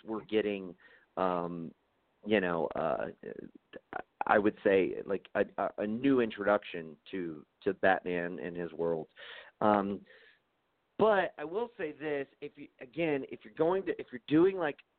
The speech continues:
this sort of detective story, film noir thing, you could see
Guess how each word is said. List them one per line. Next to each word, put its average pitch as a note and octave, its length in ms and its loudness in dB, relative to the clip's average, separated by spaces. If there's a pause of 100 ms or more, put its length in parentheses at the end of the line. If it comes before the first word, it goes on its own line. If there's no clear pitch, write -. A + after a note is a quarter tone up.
(400)
this B2 120 -6 (100)
sort C3+ 180 0
of A#2 140 -4
detective B2+ 540 -6 (120)
story, B2+ 560 0 (240)
film B2+ 260 4
noir B2 460 2
thing, B2+ 340 -2 (420)
you D3+ 140 0
could D#3+ 180 0 (160)
see E3 520 2